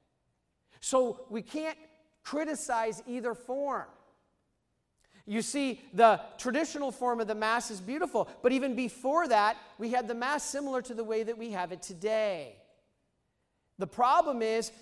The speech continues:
throughout history, we either swayed on one side or the other. Back when Christ set up the Mass, it was both a sacrifice and a meal. It was both. Now, as time went on, it became just a meal.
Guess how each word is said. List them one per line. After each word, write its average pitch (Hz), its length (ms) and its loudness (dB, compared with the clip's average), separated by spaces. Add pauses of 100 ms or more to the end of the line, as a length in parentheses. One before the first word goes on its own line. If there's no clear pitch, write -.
throughout 247 340 4
history, 262 480 -4
we 233 100 -6
either 254 300 -2
swayed 277 420 -6
on 233 160 0
one 269 180 -4
side 254 280 -2
or 240 60 -2
the 254 180 -2
other. 277 300 4 (840)
Back 285 240 8
when 269 140 -2
Christ 285 380 -2
set 277 120 0
up 302 200 0
the 262 80 -2
Mass, 233 300 -2
it 254 60 -10
was 214 100 -6
both 247 280 2
a 214 40 2
sacrifice 262 1000 -2
and 254 180 -6
a 262 40 -4
meal. 277 500 -4 (840)
It 214 160 4
was 233 240 4
both. 202 580 2 (880)
Now, 285 640 4
as 233 220 2
time 254 320 -2
went 254 160 0
on, 277 340 2 (220)
it 233 120 4
became 269 600 -2 (140)
just 220 340 0
a 285 60 -2
meal. 269 580 0